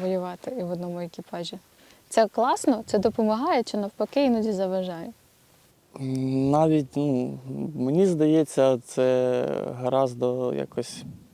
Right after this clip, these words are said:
Speaker 2: гораздо лучше. Ну, то есть, е, немає, як сказати, відповідальності в, в кожного своя, там,
Speaker 1: Мгм.
Speaker 2: наприклад, є відповідальність сапера своя, там, е,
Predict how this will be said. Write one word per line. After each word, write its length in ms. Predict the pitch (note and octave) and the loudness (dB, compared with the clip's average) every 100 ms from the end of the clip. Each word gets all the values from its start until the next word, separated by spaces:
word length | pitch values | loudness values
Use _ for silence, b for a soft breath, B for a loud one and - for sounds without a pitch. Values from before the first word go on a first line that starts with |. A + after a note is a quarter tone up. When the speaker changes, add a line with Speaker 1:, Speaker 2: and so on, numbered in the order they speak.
| _ _ _ _ _ - | _ _ _ _ _ 0
Speaker 2:
гораздо 300 | C3 C3 C#3 | 2 4 4
лучше. 400 | B2+ A#2+ - - - b b b b b b _ _ | 4 0 -4 -14 -16 b b b b b b _ _
Ну, 180 | C4+ F3 | -4 -2
то 140 | - | 4
есть, 320 | F3+ D3 C3 | 6 6 2
е, 340 | C#3 C#3 C3 B2+ | 4 6 6 4
немає, 840 | C3 C3+ D#3 E3 D#3 D3+ C#3+ C3+ - b b b b b b b b b b b _ _ _ _ E3 D3+ - | 2 0 2 4 6 6 6 2 -2 b b b b b b b b b b b _ _ _ _ -18 -14 -8
як 180 | C#3+ B2+ | -6 -6
сказати, 480 | - B2+ B2+ B2 - b b b b b - | -4 -4 -2 -4 -6 b b b b b 0
відповідальності 1080 | B2+ - D3+ - C3 B2+ C3 - - B2+ B2 | 0 4 4 4 0 0 0 -4 -4 0 0
в, 100 | A#2+ C3+ B2+ | 0 -8 -10
в 440 | - - - - | -12 -12 -14 -4
кожного 400 | - C3+ B2 C3+ | 2 4 4 2
своя, 360 | C3 C#3+ E3 F#3 | 2 0 2 0
там, 160 | - | 0
Speaker 1:
Мгм. 80 | C#3+ | -4
Speaker 2:
наприклад, 400 | C#3+ C3 B2+ B2+ | -4 -2 -2 -2
є 60 | C#3 | -2
відповідальність 760 | B2+ B2+ - C3+ - C3+ C3+ | -2 -4 -4 -8 -6 -8 -6
сапера 360 | - C3+ F#3 D#3+ | -6 2 6 6
своя, 460 | - C3 B2+ C3+ C3+ | 4 0 2 2 0
там, 460 | - B2+ B2+ | -4 -4 -4
е, 40 | B2+ | -4